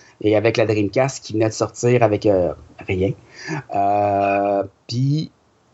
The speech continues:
l'autre histoire, c'est qu'ils ont eu, après que Sega décide de, de, de carrément déclarer forfait, après le fait que leur, leur console est vendue beaucoup moins, puisqu'on parle que à la sortie au Japon, le lendemain de la sortie de la PlayStation deux, elle a presque vendu un million d'unités.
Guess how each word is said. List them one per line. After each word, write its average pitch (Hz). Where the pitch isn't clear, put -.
l'autre 123
histoire, 135
c'est 135
qu'ils 113
ont 120
eu, 143
après 131
que 165
Sega 139
décide 135
de, 104
de, 95
de 92
carrément 107
déclarer 110
forfait, 131
après 101
le 104
fait 127
que 117
leur, 101
leur 95
console 117
est 101
vendue 101
beaucoup 104
moins, 131
puisqu'on 113
parle 147
que 135
à 120
la 127
sortie 135
au 175
Japon, 131
le 110
lendemain 147
de 160
la 143
sortie 135
de 165
la 143
PlayStation 127
deux, 139
elle 147
a -
presque 160
vendu 139
un 151
million 151
d'unités. 123